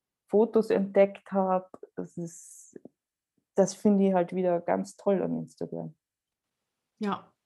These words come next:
Speaker 2: ein, ein Quell an neuen Ideen und, ja, und Bestätigung auch, wenn man,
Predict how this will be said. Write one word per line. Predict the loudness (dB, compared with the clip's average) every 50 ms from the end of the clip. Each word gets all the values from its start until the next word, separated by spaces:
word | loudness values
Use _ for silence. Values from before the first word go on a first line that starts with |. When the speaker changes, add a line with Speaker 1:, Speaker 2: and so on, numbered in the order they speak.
| _ _ _ _ _ _ _ _ _ _ _ _ _ _ -6
Speaker 2:
ein, | -6 -4 -4 -6
ein | -6 -6 -6 -6 -6
Quell | -8 -10 -8 -4 -2 0 0 -2 -2
an | -2 -2 0 0 0
neuen | 0 0 0 0 0 0
Ideen | -2 -4 -2 -2 0 0 0 0 0 -2 -4
und, | -4 -4 -4 -6 -8 -14 -14 _
ja, | -8 -6 -6 -8 -10 -16 _
und | -16 -6 -4 -4 -2 0
Bestätigung | 2 2 2 2 2 0 0 0 -2 0 0 0 0 0
auch, | 0 0 0 0 0
wenn | 2 2 4
man, | 4 4 2 0 -2